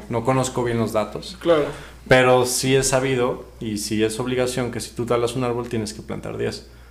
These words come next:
Speaker 1: Y eso es por obligación. Y si tú vas a poner un edificio en una zona tal, tienes que abastecerle esa zona. Por ejemplo, un,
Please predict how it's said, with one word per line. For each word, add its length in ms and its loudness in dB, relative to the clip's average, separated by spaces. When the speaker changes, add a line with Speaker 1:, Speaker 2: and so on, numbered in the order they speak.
Speaker 1:
Y 120 2
eso 180 2
es 80 0
por 200 2
obligación. 480 2
Y 60 2
si 200 -2
tú 100 4
vas 240 2
a 880 4
poner 220 2
un 100 2
edificio 480 2
en 60 2
una 180 2
zona 440 0
tal, 340 4
tienes 280 2
que 400 0
abastecerle 760 4
esa 120 -2
zona. 320 0
Por 140 0
ejemplo, 480 0
un, 720 -2